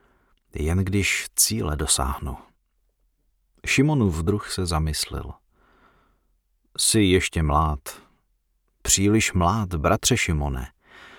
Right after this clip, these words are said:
Často vzpomínám, že máš jen polovinu mých let.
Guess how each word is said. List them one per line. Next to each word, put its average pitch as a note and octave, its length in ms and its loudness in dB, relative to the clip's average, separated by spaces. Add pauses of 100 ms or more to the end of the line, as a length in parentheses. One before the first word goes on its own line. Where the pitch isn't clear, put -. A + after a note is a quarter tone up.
(340)
Často G#2+ 320 4
vzpomínám, A#2+ 760 4
že G#2+ 140 4
máš A2 300 4
jen G#2+ 240 2
polovinu G#2 460 4
mých G#2 280 -2
let. - 380 -12